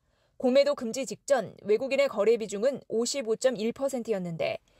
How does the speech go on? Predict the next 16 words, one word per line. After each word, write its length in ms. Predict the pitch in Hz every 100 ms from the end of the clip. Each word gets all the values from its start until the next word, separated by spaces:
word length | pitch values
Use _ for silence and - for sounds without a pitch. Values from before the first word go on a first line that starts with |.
| _
칠십 400 | - 359 349 359
퍼센트를 580 | 311 294 262 220 262 175
넘어선 380 | 190 214 269 233
겁니다. 500 | 190 147 147 147 - _ _ _ _ _ _
개인의 400 | - 233 254 294
공매도 420 | - 233 262 294
비중은 480 | 254 220 220 285 175 -
이 120 | 233
퍼센트 440 | - 330 330 302 277
수준에 320 | - 240 233
그치며 520 | 190 - 185 151 101 - _ _ _ 185
여전히 560 | 208 214 214 254 202 - _
기울어진 580 | - 240 277 254 277 262
운동장이란 840 | 226 233 302 294 269 247 240 262 160
지적이 340 | 220 240 226
나옵니다. 560 | 190 160 151 135 131